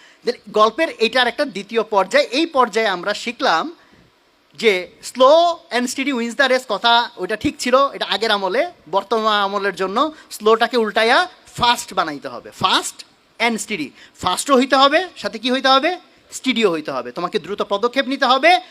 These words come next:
এবং লেগেও থাকতে হবে। গল্পের এরপরে আরেকটু আছে, কচ্ছপ যখন হেরে গেল, ওর মন খারাপ, খরগোশের হয়েছিল মেজাজ খারাপ, কচ্ছপের হয়েছে মন খারাপ। কচ্ছপ ভেবে দেখলো, "তাই তো, ও যদি ঠিকঠাক দৌড়ায়, ওর সাথে তো আমি জীবনেও পারবো না,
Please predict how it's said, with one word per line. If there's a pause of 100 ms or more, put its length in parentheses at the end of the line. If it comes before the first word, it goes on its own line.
(160)
এবং
লেগেও
থাকতে
হবে। (1000)
গল্পের
এরপরে
আরেকটু
আছে, (600)
কচ্ছপ
যখন
হেরে
গেল, (260)
ওর
মন
খারাপ,
খরগোশের
হয়েছিল
মেজাজ
খারাপ, (300)
কচ্ছপের
হয়েছে
মন
খারাপ। (220)
কচ্ছপ
ভেবে
দেখলো, (200)
"তাই
তো,
ও
যদি
ঠিকঠাক
দৌড়ায়,
ওর
সাথে
তো
আমি
জীবনেও
পারবো
না,